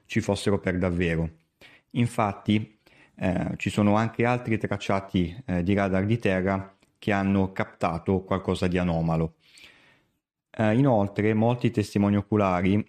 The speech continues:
oltre a confermare la forma triangolare di questi velivoli, hanno anche provato a dare un'idea delle loro misure. Eh, alcuni erano abbastanza piccoli,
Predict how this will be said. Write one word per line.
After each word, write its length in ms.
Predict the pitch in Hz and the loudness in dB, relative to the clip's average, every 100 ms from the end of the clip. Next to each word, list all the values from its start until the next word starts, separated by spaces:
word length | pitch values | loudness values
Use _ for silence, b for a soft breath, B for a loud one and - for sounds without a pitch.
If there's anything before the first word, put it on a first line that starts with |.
| - | -2
oltre 280 | 104 107 117 | -2 0 -4
a 80 | |
confermare 760 | - 104 - 98 104 101 90 87 | 0 -2 0 -2 0 0 0 0
la 100 | 90 | -2
forma 460 | - 95 95 95 | 0 0 2 2
triangolare 800 | 92 95 95 95 98 95 87 87 | 0 -2 -2 0 0 0 0 -2
di 100 | 87 | -2
questi 320 | 90 95 - | 0 -2 0
velivoli, 580 | 107 107 101 104 101 107 - b b b | 0 2 2 2 2 0 -4 b b b
hanno 240 | - 104 107 | -2 2 2
anche 280 | 110 107 110 | 0 -2 -2
provato 640 | 110 107 101 - 104 101 | 0 2 0 0 2 2
a 80 | 95 | 2
dare 220 | 101 98 | 2 2
un'idea 760 | 98 104 95 98 98 98 98 98 | 2 2 2 2 4 2 -2 -2
delle 280 | 98 95 | 0 2
loro 240 | 92 95 92 | 4 4 2
misure. 600 | 92 - 110 90 87 - b b b b - | 0 2 0 2 -2 -6 b b b b -6
Eh, 120 | 95 | 0
alcuni 560 | 90 92 104 123 113 | 0 0 0 2 2
erano 200 | 101 98 | 2 2
abbastanza 500 | 95 95 - 98 - | 2 0 0 -4 -2
piccoli, 640 | 92 104 - 104 98 127 | -4 -6 -4 0 0 0